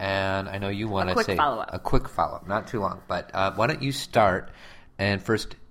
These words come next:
Speaker 1: uh, just summarize what it is we talked about.
Speaker 2: Well, <clears throat> last week we talked about kind of the melding of heart and head and how when we,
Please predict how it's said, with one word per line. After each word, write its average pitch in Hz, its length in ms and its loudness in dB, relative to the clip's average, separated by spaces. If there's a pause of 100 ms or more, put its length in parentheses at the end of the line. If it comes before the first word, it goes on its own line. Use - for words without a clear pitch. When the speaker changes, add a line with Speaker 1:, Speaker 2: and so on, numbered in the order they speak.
(120)
Speaker 1:
uh, 85 300 0
just - 520 -6
summarize 98 480 2
what 92 160 0
it 90 60 2
is 85 100 -2
we 85 120 -6
talked - 200 -4
about. 214 400 6
Speaker 2:
Well, 262 240 4
<clears throat> - 40 -8
last 226 280 6
week 233 120 4
we 208 100 2
talked 180 240 2
about 165 400 2
kind 175 160 -4
of 165 80 -2
the 156 60 -2
melding 160 400 0
of 156 80 -4
heart 160 200 2
and 160 80 -6
head 160 300 0
and 156 140 -4
how 156 460 6
when 170 340 -2
we, 170 420 -2